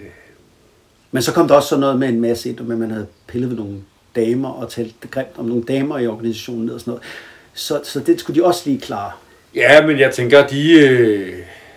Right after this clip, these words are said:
Speaker 2: de, de skal nok sørge for at, for at lave ting, der kommer i medierne. De skal nok få
Speaker 1: Jeg vil
Speaker 2: opmærksomhed.
Speaker 1: godt, øh, røre med noget. De er ikke på min top fem.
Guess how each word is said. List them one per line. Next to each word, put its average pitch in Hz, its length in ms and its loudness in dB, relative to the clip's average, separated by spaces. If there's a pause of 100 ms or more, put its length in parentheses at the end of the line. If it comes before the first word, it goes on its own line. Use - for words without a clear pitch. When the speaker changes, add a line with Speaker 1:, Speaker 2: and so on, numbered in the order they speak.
(420)
Speaker 2:
de, 120 140 -6 (280)
de 147 100 -4
skal 165 140 2
nok - 120 0
sørge 180 180 -2
for 165 160 2
at, 147 60 2 (100)
for 156 100 -4
at 143 80 2
lave 151 160 6
ting, - 220 -2
der 110 60 -10
kommer 151 180 -4
i - 20 -4
medierne. 156 440 -6
De 165 60 -20
skal 175 140 -8
nok 170 100 -6
få 180 120 0
Speaker 1:
Jeg 170 120 8
vil 180 80 4
Speaker 2:
opmærksomhed. 170 500 4
Speaker 1:
godt, 165 140 -8
øh, 147 140 -10
røre 143 160 -4
med 143 80 -8
noget. 127 200 -8 (1080)
De 147 60 -6
er 139 40 0
ikke 123 120 -2
på 131 60 -2
min 127 120 0
top 120 220 -8
fem. 123 100 -12